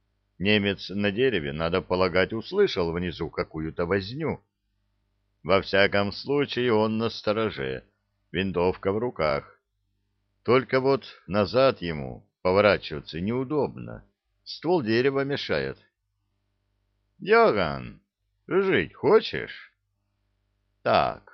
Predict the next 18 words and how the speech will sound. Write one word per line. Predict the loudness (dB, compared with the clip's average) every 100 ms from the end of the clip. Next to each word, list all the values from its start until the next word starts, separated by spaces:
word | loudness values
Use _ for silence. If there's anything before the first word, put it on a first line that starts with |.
| -16
мой | -10 -4 -2 -2
немецкий | -2 -2 0 -2 -4 -10 -6
язык | -6 -6 -6 -6 -6 -12
меня | -10 -4 -2 -2
не | -4
покинул. | -4 -4 -4 -6 -6 -8 -10 -12 _ _ _ _ _ _ _ _
Немец | -4 0 2 0 -4 -8
дернулся. | 0 2 2 -2 -4 -4 -6 -8 _ _ _ _ _ _ 0
Понял, | 2 2 0 -4 -6 -10
значит. | -12 -8 -6 -6 -12 -18 _ _ _ _ _ _ _
"Э, | -4 -2 0
хочу". | 0 0 -2 -2 -4 _ _ _ _ _ _ _ _ _ _ _
Тогда | 2 4 6 4
медленно | 4 2 2 -2 -6 -4 -2
вешай | 4 4 4 0
винтовку | 0 -2 -2 -2 -4 -8
на | -8 -8
сучок | -8 -14 -4 -2 -2 -4 _